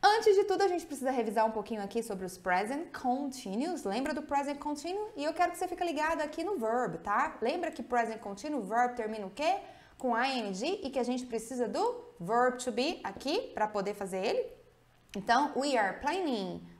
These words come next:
we are planning. Como é que é negative? We are not planning. E a interrogative, você simplesmente inverte colocando o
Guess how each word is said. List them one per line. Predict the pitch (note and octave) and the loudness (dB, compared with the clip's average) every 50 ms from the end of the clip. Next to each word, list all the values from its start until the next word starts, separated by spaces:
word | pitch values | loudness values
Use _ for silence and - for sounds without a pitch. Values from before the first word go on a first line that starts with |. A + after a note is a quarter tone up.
| - | -6
we | G#3+ C4+ C#4 A3+ - | -2 -2 -2 0 0
are | G3+ F#3+ F#3 F#3 - | 0 0 0 -2 -2
planning. | C#4+ D#4 F4 F4+ D#4+ B3 G#3+ F#3+ F3 | -2 -2 0 0 0 -2 -2 -4 -4
Como | - A#3+ A#3 A#3 | -2 -2 0 0
é | A#3+ | 0
que | A#3+ A#3+ | 0 -2
é | B3 | -4
negative? | A3 A3 A#3 C4+ C#4+ E4 E4 - F#4+ F#4+ F#4+ - | -2 -2 -2 0 0 -2 -2 -2 -4 -6 -4 -4
We | - A3+ G3+ F#3+ | -2 -2 -2 0
are | F3 E3+ | -2 -4
not | E3+ F#3 A#3+ C#4 G4 F#4+ - - | -2 2 2 2 2 2 -2 -4
planning. | - C4 A#3 A#3 B3 B3+ C4+ C4+ C#4+ D4 D4 - - - - - | -4 -4 -2 0 0 0 0 -2 -2 -4 -6 -12 -18 -18 -6 0
E | D#4+ F4+ | 2 4
a | F4 F4 | 4 4
interrogative, | F4 E4+ E4+ D4 C#4 C#4 D4 D#4+ D#4+ E4+ E4+ - E4 D4 | 2 0 0 0 2 4 4 4 4 0 -2 -2 -4 -2
você | B3 A3 A3+ A3+ A#3+ G#3+ | -2 -4 -4 -4 -4 -6
simplesmente | A3+ - - D4+ D#4+ F#4 - F#4+ F#4 E4+ D#4 D4 D4 D4+ D#4 - F4+ | -6 -4 -4 -4 -4 -4 -2 -2 -2 0 0 0 0 -2 -4 -4 -4
inverte | F4 D#4+ A3 G3+ G3+ G#3+ C#4 - - E4 | -4 -2 -2 -2 -2 -2 -2 -4 -6 -12
colocando | - - A3+ G#3 G#3 G#3 - A3 A3+ A#3+ A#3+ B3 A#3+ - | -6 -4 -2 -2 -2 -4 -4 -2 -2 -2 -2 -4 -4 -4
o | A#3+ C#4+ F4+ A4 - | 0 0 0 0 -2